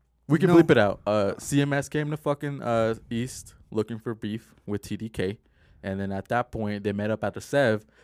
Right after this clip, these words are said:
Speaker 1: and then people who weren't even involved with, uh, with the tagging shit came up and jumped them. Um, specifically, I remember some, some T C Gs there,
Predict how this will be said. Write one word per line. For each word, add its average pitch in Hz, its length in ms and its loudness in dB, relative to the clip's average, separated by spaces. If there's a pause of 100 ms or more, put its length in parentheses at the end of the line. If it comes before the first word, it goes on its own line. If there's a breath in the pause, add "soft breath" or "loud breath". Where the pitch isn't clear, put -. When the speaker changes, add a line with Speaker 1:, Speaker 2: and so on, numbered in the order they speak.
(120)
Speaker 1:
and 104 180 -4
then 107 100 -4
people 151 320 -4
who 135 140 0
weren't 139 140 -2
even 123 240 -6
involved 107 760 2
with, 101 400 -2
uh, 95 340 0
with 101 180 -4
the 95 60 -6
tagging 110 400 -2
shit 101 380 -4 (340)
came 104 220 -4
up 107 120 -4
and 104 100 -6
jumped 107 240 -2
them. 98 160 -8 (420)
Um, 98 460 -2
specifically, 127 580 -4
I 123 40 2
remember 120 280 -2
some, 98 300 -10
some 101 220 -10 (160)
T 131 140 -8
C 143 120 -6
Gs 127 320 -8 (520)
there, 110 360 -2